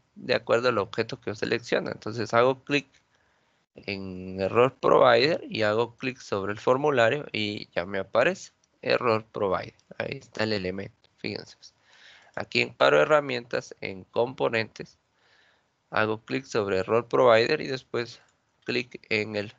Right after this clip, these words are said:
formulario. Y ahí ya, ya lo tenemos listo. Entonces, ese me va a servir para poder, eh, en este caso, controlar que no se deje vacío el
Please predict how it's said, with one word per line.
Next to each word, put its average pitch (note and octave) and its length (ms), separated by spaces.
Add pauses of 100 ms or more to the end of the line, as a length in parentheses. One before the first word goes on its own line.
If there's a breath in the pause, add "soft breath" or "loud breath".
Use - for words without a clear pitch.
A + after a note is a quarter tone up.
(120)
formulario. G2 720 (100)
Y C3+ 200
ahí - 280
ya, - 260 (1040 soft breath)
ya A2+ 200
lo A#2 200
tenemos - 440 (160)
listo. - 320 (1900 soft breath)
Entonces, D3 720
ese E3+ 300
me E3 140
va C#3 140
a D3+ 60
servir D#3+ 540 (640 loud breath)
para G2+ 340
poder, G2+ 480 (160)
eh, G2 360 (160)
en G2+ 120
este A#2+ 280
caso, A#2 400
controlar C#3+ 680
que A#2 140
no G#2 140
se G2+ 180
deje A2 260
vacío G2 720
el B2+ 180